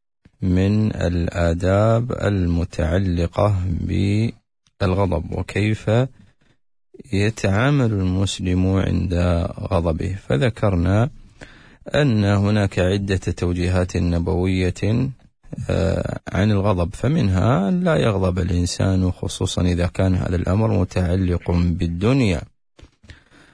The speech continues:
وكذلك أيضًا أن يتصف بصفة الحلم والبعد عن الغضب،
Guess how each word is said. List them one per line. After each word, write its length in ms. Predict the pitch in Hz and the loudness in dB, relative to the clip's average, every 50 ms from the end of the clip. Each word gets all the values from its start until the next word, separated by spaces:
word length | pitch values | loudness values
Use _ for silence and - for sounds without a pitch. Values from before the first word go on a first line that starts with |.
| _ _ - | _ _ -6
وكذلك 580 | 117 - - 135 143 147 143 139 127 113 - 120 | -4 -2 0 2 2 2 2 2 0 -2 -2 -2
أيضًا 500 | - - 139 131 120 117 117 120 117 - - - _ _ _ _ - _ _ _ _ _ - | -2 0 0 0 2 2 2 0 0 -2 -6 -12 _ _ _ _ -20 _ _ _ _ _ -2
أن 440 | 104 104 104 104 101 104 101 - - - _ - | -2 0 0 0 0 0 -2 -2 -4 -8 _ -6
يتصف 600 | 110 110 - - - 143 147 - - 123 - - | -6 -6 -6 -4 -2 -2 -2 -2 -2 -4 -2 -2
بصفة 540 | 117 107 110 107 - - 127 - - 120 117 - - | -2 -2 -2 -2 -2 -2 -4 -2 -2 -4 -4 -2 -2
الحلم 540 | 101 98 95 - - - 113 104 87 - - - _ _ _ _ _ _ _ _ _ - _ _ _ _ _ _ _ _ _ _ _ _ _ - | -4 -4 -4 -6 -4 -2 0 0 0 -2 -4 -12 _ _ _ _ _ _ _ _ _ -20 _ _ _ _ _ _ _ _ _ _ _ _ _ -6
والبعد 800 | - 98 95 95 95 82 - 92 92 90 101 104 104 98 95 95 | -2 0 2 2 2 2 0 0 0 0 0 2 2 2 2 2
عن 500 | 92 87 87 92 95 95 95 95 95 92 | 0 0 2 2 2 2 2 0 0 0
الغضب، 580 | - 87 82 85 85 - 90 85 82 80 78 | 0 -2 -2 -2 -2 -2 -2 -2 -2 -4 -6